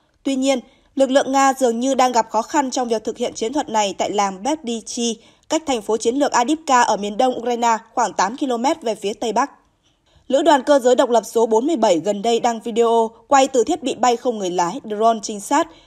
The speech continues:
cho thấy một thiết giáp chở quân của Nga di chuyển về hướng phòng tuyến của Ukraine tại làng Berdychi. Khi binh sĩ Nga vừa rời khỏi xe, thiết giáp M hai Bradley Ukraine lập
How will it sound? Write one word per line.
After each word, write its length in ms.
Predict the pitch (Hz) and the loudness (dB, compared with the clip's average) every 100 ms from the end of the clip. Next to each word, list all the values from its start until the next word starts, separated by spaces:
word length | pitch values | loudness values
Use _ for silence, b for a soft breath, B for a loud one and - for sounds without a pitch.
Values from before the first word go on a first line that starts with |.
| B | B
cho 160 | - 285 | -2 0
thấy 280 | 277 226 294 | 2 2 2
một 200 | 320 - | 0 -2
thiết 160 | 339 | -6
giáp 240 | 320 320 339 | 0 0 0
chở 160 | 294 - | 0 0
quân 220 | 269 247 | 0 -2
của 140 | 220 | -4
Nga 280 | 196 240 247 - B | -2 0 0 -2 B
di 180 | - 294 | -4 -2
chuyển 280 | - 285 190 | 0 0 0
về 160 | 220 208 | -2 -2
hướng 180 | 208 | -4
phòng 200 | 262 269 214 | -4 -6 -4
tuyến 200 | 214 269 | -6 -4
của 200 | - 247 | -2 -2
Ukraine 340 | 226 233 226 220 - b | -2 -4 -2 -2 -4 b
tại 140 | 233 214 | -6 -2
làng 280 | 220 202 | 0 -2
Berdychi. 560 | 220 311 247 220 233 220 - b b b b b | -4 -6 -8 -8 -8 -8 -10 b b b b b
Khi 200 | _ 311 | _ 0
binh 180 | 285 285 | 2 2
sĩ 160 | 285 277 | 0 -2
Nga 260 | 330 285 | 2 2
vừa 160 | 240 233 | 4 0
rời 240 | 208 233 | 2 0
khỏi 180 | 220 208 | 2 -2
xe, 320 | - 277 269 262 B | 0 2 2 0 B
thiết 180 | - 339 | -6 -6
giáp 220 | - 359 | 0 0
M 80 | 320 254 214 | 2 2 0
hai 180 | 247 240 | 0 -2
Bradley 500 | 226 320 262 247 233 | -2 -2 -2 -2 -2
Ukraine 400 | 226 233 233 226 214 B B | -4 -4 0 0 -2 B B
lập 180 | 254 | -4